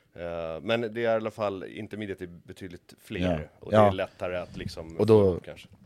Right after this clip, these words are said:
Speaker 2: ja, men precis. Men just så här, R X, eh, mix om två eller team of två, eh, det känns inte som att det är supervanligt, eh,
Speaker 1: Nej.
Speaker 2: på det sättet.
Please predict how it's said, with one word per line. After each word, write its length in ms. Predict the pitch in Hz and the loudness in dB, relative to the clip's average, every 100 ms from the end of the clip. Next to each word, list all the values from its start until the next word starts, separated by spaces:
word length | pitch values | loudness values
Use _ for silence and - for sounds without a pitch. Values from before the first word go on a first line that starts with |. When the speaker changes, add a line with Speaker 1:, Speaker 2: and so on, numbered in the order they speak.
| - _ - | -20 _ 0
Speaker 2:
ja, 120 | 98 | 2
men 160 | 95 90 | 2 0
precis. 420 | 90 90 69 - | -2 -4 -6 -4
Men 120 | 92 | -2
just 200 | 104 - | -2 -4
så 120 | - | -2
här, 240 | 87 76 78 _ - - | 0 -2 -6 _ -16 -6
R 280 | 90 76 87 | -6 -4 -4
X, 400 | 87 - - 78 | -4 -6 -10 -6
eh, 260 | 76 73 80 - | -6 -6 -10 -6
mix 300 | 85 80 - | -6 -6 -6
om 140 | 80 | -8
två 400 | - 85 87 76 | -6 -8 -6 -6
eller 340 | 76 76 73 80 - _ | -6 -8 -8 -12 -18 _
team 220 | - 80 | -4 -2
of 120 | 76 | -4
två, 360 | - - 85 80 | -8 -12 -10 -10
eh, 60 | 78 - - 113 92 80 87 | -10 -12 -14 -12 -10 -10 -10
det 180 | 104 104 | -10 -10
känns 260 | 95 87 | -8 -8
inte 160 | 78 - | -10 -10
som 140 | 76 | -12
att 120 | 78 | -12
det 100 | - | -10
är 40 | 78 | -10
supervanligt, 800 | - - 76 73 71 - - - - - _ _ - | -8 -10 -8 -8 -8 -12 -16 -20 -20 -20 _ _ -12
eh, 60 | 82 | -10
Speaker 1:
Nej. 400 | 78 78 90 90 - _ _ _ _ _ _ | -8 -6 -6 -6 -10 _ _ _ _ _ _
Speaker 2:
på 60 | - | -6
det 140 | 80 | -4
sättet. 440 | 73 73 - 50 | -4 -8 -12 -14